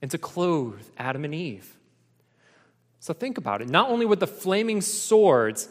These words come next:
have stood as a reminder of their guilt before God, but the very clothing that they wore bore constant testimony to their shame before God. And this reality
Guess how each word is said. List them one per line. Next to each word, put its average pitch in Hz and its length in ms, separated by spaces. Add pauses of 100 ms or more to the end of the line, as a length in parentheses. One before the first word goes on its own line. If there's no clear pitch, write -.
(160)
have 160 120
stood 196 300
as 156 180
a 147 40
reminder 139 840 (160)
of 131 160
their 151 140
guilt 151 380
before 147 280
God, 117 600 (240)
but 185 120
the 170 60
very 208 320
clothing 170 840
that 123 160
they 127 100
wore 123 580 (600)
bore 165 300 (120)
constant 190 540
testimony 135 560
to 139 120
their 123 180
shame 196 680 (560)
before 113 300
God. 104 400 (920)
And 160 140
this 233 160
reality 147 800